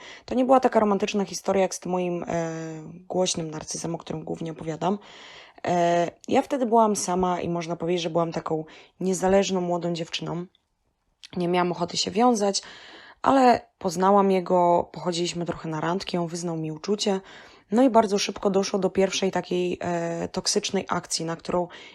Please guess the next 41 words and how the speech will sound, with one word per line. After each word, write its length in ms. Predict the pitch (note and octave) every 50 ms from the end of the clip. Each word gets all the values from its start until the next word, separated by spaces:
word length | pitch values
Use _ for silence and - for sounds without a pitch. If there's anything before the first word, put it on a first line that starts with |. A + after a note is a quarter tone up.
| - -
niestety 420 | F#3+ F#3+ F#3 - - G3 G3 G3
nie 140 | G3+ G3 F3+
zareagowałam, 760 | E3+ F#3+ F#3 F3+ F3+ F#3+ E3+ E3+ F3 E3 E3 E3 E3 E3 - -
mimo 300 | F#3 F3+ F3 F3+ F3+ F3+
że 140 | E3 E3+ E3
ta 120 | - F3
czerwona 420 | - - F3+ F3 E3 F3+ F3+ F3+
flaga 300 | F3 - F3+ E3+ E3+ F3
się 160 | E3 - - E3+
oczywiście 380 | - - E3+ E3+ - - F3
pojawiła. 540 | - - F3 F3 E3+ D#3 E3 D#3+ F3 G#3+ B3 - - - - - - - - - - _ _ - -
Otóż 260 | - F#3+ F3+ G#3 G3 -
on 200 | - B3+ C4 -
postawił 440 | - - - G#3+ G#3 G3+ G#3+ G#3+
mi 160 | G#3 G3+ G3 F#3+
ultimatum, 680 | F#3+ G3 F#3+ - F#3+ F#3 F3 E3 E3+ - - F#3 F3+ - _ - - - - -
że 140 | - F3+
nie 100 | G3 G3+
będziemy 360 | F#3+ G#3 G#3 G#3 A#3+ B3 A#3+ A3
się 140 | - -
już 140 | G#3+ G3+ -
tak 180 | - G#3+ G3+ -
spotykać 560 | - - - F#3+ - G#3+ - G3+ F#3+ - -
jako 200 | G3 - - F#3
przyjaciele, 640 | - - - F3+ F3 F3 - F#3 F#3 A3 C4 D#4 D#4 - - - - - - - - - -
e, 140 | - F#3 F#3+
tylko 300 | - G#3+ G#3+ G3+ - -
albo 220 | - A3+ G#3 A3
wchodzimy 340 | G#3 - - G#3 F#3+ G#3 G#3
w 60 | G3+
związek, 500 | F3+ F3 F3 F#3+ G3 G#3 G#3 A#3+ B3 -
albo 260 | - - G#3 F3+ F#3+ G3
urywamy 480 | - G3+ G3 F#3 F3 F3+ F3+ F3+ E3+
temat 300 | E3+ F#3 F3 - - -
w 80 | - -
ogóle. 240 | - - - - - - _ _ _ _ _ _ _ _ -
Bo 640 | - E3+ F3+ G3 G3 G3 F#3+ F#3+ F#3 F#3 G3 - - -
on 360 | - - G#3+ G#3 G3+ G3 F#3
chce 220 | F#3 - - - -
czegoś 300 | - F#3+ F3 F3 F3 F#3+
więcej, 500 | A#3+ C4+ C4 B3 - A#3+ A#3 A#3 A3+